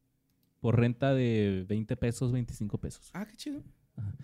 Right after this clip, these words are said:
Speaker 1: Porque a veces las buscas en Netflix o Amazon y no están, pero las tienen ahí en, en YouTube.
Speaker 2: En renta.
Speaker 1: Así que se fue Balto. Y pues ya que nos metimos con Todos los perros van al cielo, ¿qué te parece si hablamos de esa, güey?
Speaker 2: Sí, sí, sí, sí. Es que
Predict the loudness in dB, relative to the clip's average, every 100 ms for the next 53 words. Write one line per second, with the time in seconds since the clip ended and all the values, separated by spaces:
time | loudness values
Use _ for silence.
0 | -12 -4 0 2 2 4 6 6 4 2
1 | 0 0 -2 -4 -4 0 0 0 0 0
2 | 0 0 -2 0 2 2 0 0 0 0
3 | 2 2 0 -2 -4 -4 -6 -8 -10 -6
4 | -4 -2 -2 -4 -8 -14 -12 -10 -10 -12
5 | -18 _ _ -14 -8 -6 -4 -2 2 4
6 | 6 4 4 0 0 _ _ _ _ _
7 | 2 2 4 4 4 4 4 4 4 4
8 | 4 4 4 4 4 4 4 2 0 2
9 | 2 0 2 4 4 2 0 0 0 -2
10 | -2 -2 -2 -6 -8 -12 -8 -4 0 4
11 | 6 6 4 -4 -8 -10 -6 -6 -6 -6
12 | -6